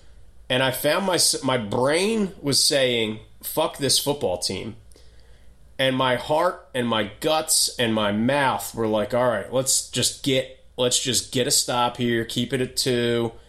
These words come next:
go down, we'll score seven, and this game's over, put 'em away." And then the minute they punched that in, I made it twenty-one twenty-one. I, I knew this team was fucked. And, and my, my entire persona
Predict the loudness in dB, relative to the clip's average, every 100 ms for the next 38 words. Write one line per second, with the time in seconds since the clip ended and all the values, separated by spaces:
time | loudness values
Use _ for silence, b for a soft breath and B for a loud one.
0 | B -2 2 4 2 2 0 0 2 2
1 | 2 2 0 -2 0 0 0 0 0 0
2 | 0 -2 -2 0 0 0 0 -4 -12 -20
3 | b b b b b b -2 0 2 2
4 | 2 0 0 0 0 2 2 2 0 0
5 | -2 -2 0 2 0 0 0 0 2 0
6 | -2 -8 b b b b -4 0 2 2
7 | 2 2 2 0 0 0 0 -2 -4 -14
8 | -18 -20 -20 -20 -4 2 4 4 2 -2
9 | -10 -2 2 4 2 0 -4 -2 -2 0
10 | 0 0 0 2 2 2 0 2 2 2
11 | 2 2 2 0